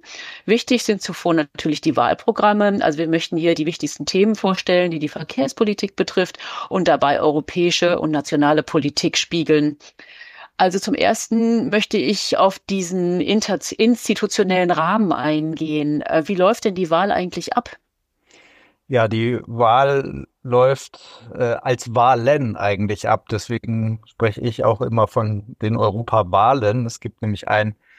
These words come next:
Speaker 2: E-U-Rechtsrahmen, aber ansonsten gibt es, äh, siebenundzwanzig verschiedene nationale Wahlordnungen.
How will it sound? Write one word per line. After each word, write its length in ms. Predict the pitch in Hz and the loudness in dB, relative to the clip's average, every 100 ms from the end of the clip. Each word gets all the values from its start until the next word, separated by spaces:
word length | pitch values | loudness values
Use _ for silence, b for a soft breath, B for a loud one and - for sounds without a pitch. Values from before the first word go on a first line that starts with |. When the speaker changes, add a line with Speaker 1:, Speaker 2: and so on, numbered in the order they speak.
| b - | b -6
Speaker 2:
E-U-Rechtsrahmen, 1200 | 120 120 107 110 143 - 143 151 170 180 175 - | -4 -4 0 0 0 -2 2 4 4 0 -2 -4
aber 720 | - 127 123 135 135 123 110 | 2 2 4 4 4 2 -2
ansonsten 580 | 113 110 123 131 - | -4 -2 -2 -2 -6
gibt 240 | 123 123 - | -4 -4 -4
es, 300 | 117 - - | -4 -6 -4
äh, 320 | 113 113 113 | -2 0 -2
siebenundzwanzig 800 | 131 123 123 - 120 120 131 - | -4 -4 -4 2 2 2 -4 -2
verschiedene 480 | 120 110 127 117 120 | 0 0 -2 -4 0
nationale 720 | 113 107 120 110 107 104 98 | 0 0 0 2 4 2 2
Wahlordnungen. 840 | 101 120 107 90 90 95 87 92 | 2 2 2 0 0 -4 -4 -6